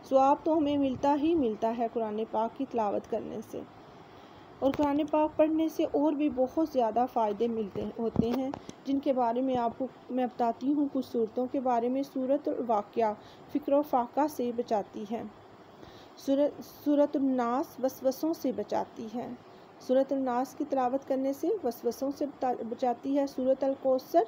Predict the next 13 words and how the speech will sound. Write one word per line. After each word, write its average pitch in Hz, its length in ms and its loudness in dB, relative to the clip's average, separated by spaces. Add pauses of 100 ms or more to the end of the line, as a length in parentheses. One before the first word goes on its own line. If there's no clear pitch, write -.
(120)
दुश्मनों 269 480 -4
की 466 200 -6
दुश्मनी 302 540 -2
से 233 180 0
बचाती - 520 -6
है। 240 180 -12 (560)
सूरत 254 320 2
अल 247 120 0
इखलास 247 720 0
मुनाफिकत 240 580 -2
से 294 240 -4
बचाती - 600 -8
है। - 340 -12